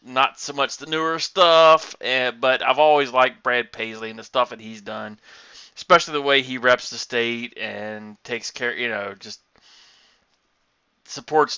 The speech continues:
W V U in any way he can, the way he does things. And on top of that, I'm a guitar player. I'm a guitar, just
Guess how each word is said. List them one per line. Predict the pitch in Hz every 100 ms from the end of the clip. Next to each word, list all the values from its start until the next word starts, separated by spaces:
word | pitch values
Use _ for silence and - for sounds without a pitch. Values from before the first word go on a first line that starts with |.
| -
W | 135 123
V | 120 123
U | 120 120
in | 120
any | 123 123 131
way | 120 117 113
he | 110
can, | - 117 113 110
the | 110 110
way | 110
he |
does | 104 110 107 -
things. | 101 104 98 - 120
And | 120 113 110 107 - _ _ _ _ _ _ _ _
on | 160 151
top | 165 156
of | 131
that, | 127
I'm | 143 151
a |
guitar | 131 123 123 117
player. | 120 110 110
I'm | 110
a | 113
guitar, | 113 127 95 104
just | 120 117